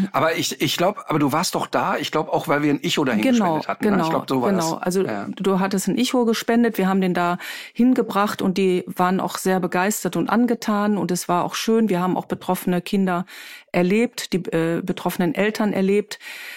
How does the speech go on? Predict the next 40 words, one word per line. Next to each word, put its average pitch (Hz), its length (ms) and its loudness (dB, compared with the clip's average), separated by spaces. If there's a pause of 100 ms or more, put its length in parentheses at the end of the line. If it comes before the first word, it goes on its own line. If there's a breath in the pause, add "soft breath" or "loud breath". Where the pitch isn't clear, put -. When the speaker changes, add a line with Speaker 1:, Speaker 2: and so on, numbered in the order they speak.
(360 loud breath)
Speaker 2:
Ähm, 190 240 4
und 196 240 0
auch 190 160 0
wenn 202 100 4
man 190 140 2
sagt, 180 240 -2
„Na 185 80 4
ja, 180 340 2
es - 540 -4
ist - 180 -2
halt 190 160 0
eine 185 120 2
seltene 180 360 0
Erkrankung“, 208 640 0 (600 loud breath)
äh, 185 140 4
nichtsdestotrotz, 196 1120 0
ähm, 185 460 0 (100)
ist 202 180 0
es - 160 -4
wichtig, 214 520 0
dass - 300 0
auch 185 140 0
dafür 185 520 0
Geld 185 360 0
locker 202 320 0
gemacht 185 340 0
wird, 185 160 -4
dass 180 160 -2
da 175 140 0
weiter 180 240 0
geforscht 185 560 -2
wird. 175 180 -2
Denn 170 140 2
es - 160 -4
ist - 180 -4
wirklich - 300 -4
auch, - 180 -4
muss 185 200 -2
man 170 120 0
sagen, 170 300 0